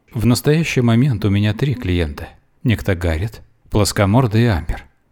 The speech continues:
Причём никто из них не заплатил ни гроша. А Домина Даунт платит вперёд. С другой стороны, она не стоит того, чтобы ей помогать. Проведём-ка эксперимент.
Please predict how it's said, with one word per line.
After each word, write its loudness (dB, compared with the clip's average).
Причём 0
никто 0
из -2
них -2
не 0
заплатил -2
ни -4
гроша. -4
А 2
Домина 2
Даунт 0
платит -2
вперёд. -4
С -4
другой 2
стороны, 2
она 4
не 4
стоит 0
того, 0
чтобы -2
ей 0
помогать. -4
Проведём-ка -2
эксперимент. -6